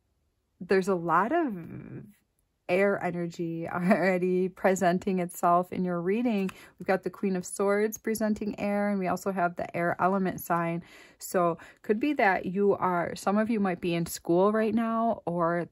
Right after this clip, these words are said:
there's a lot of, um, new information that has come into your life recently, and it's been making quite a few changes, <laughs> and it may have, like, mowed over some of your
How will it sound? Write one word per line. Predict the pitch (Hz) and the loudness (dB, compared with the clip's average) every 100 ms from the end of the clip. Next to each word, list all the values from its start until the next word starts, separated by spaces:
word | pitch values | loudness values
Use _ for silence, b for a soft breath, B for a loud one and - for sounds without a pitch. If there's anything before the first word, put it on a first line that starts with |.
| - | -6
there's | 180 175 175 - - _ _ _ _ _ - - | -2 0 -2 -6 -14 _ _ _ _ _ -16 -2
a | 180 180 | 0 2
lot | 185 196 240 269 | 0 2 2 4
of, | 269 247 196 175 170 180 - | 4 2 -2 -10 -12 -12 -10
um, | 160 165 170 165 | -10 -8 -6 -4
new | 160 170 269 | 2 4 4
information | 302 277 202 170 160 190 - 180 170 | 2 0 0 -2 -2 -4 -4 -6 -6
that | 170 185 | -6 -6
has | 175 - | -6 -8
come | - 180 | -6 -2
into | 180 - 156 | -2 -4 -6
your | 156 151 | -6 -4
life | 156 175 202 | -4 -2 -4
recently, | 220 - 170 175 175 | -4 -4 -4 -2 -2
and | 160 | -2
it's | 170 | -6
been | - 165 156 | -2 -2 -2
making | 160 - 180 180 B B B | -4 -2 -2 -2 B B B
quite | - 202 226 | 2 4 4
a | |
few | 240 233 208 196 | 2 0 2 0
changes, | - 185 180 180 196 185 185 185 - | -2 0 2 2 2 2 2 -2 -4
<laughs> | |
and | 185 170 151 160 165 165 - B B B - | -2 0 0 -2 -4 -6 -8 B B B -2
it | 180 | 0
may | 175 175 220 | 2 2 4
have, | 240 220 | 4 4
like, | 196 170 170 - | 2 2 -2 -4
mowed | 175 180 180 185 | 0 4 4 4
over | - 170 180 180 190 202 | 2 2 4 4 4 4
some | - 175 202 | 4 6 8
of | 240 240 202 | 10 10 6
your | 190 170 175 | 0 2 0